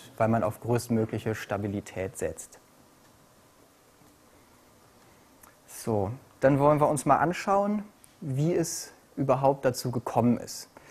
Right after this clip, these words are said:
Früher hatte die Schule einen kleinen Bereich mit einem, äh, sogenannten Internetcafé. Da konnten die Schülerinnen und Schüler dann hingehen und konnten, äh, zum Beispiel in der Pause ihre E-Mails checken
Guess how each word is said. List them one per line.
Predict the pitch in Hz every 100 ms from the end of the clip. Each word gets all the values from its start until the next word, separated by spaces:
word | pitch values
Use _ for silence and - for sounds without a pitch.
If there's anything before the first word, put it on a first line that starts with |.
| - - - -
Früher | - - 208
hatte | 190 185
die | 170
Schule | 151 - 190 180 175
einen | 143 135 131 131 120 -
kleinen | - 147 143 139 131 117 -
Bereich | 131 131 165 208 -
mit | 147 -
einem, | 127 120 -
äh, | 110 110
sogenannten | 107 123 123 117 120
Internetcafé. | 170 190 196 180 - 170 151 170
Da | 165
konnten | 143 147 135
die | 131
Schülerinnen | - 139 135 131 123
und | 117
Schüler | - 135 131
dann | 113 113
hingehen | 147 147 147 143
und | 123
konnten, | - 123 120 - 117 110
äh, | 92 98
zum | -
Beispiel | 113 -
in | 113
der | 104
Pause | - 117 123 123
ihre | 123 117
E-Mails | 110 143 135 135
checken | - 139 131 131 127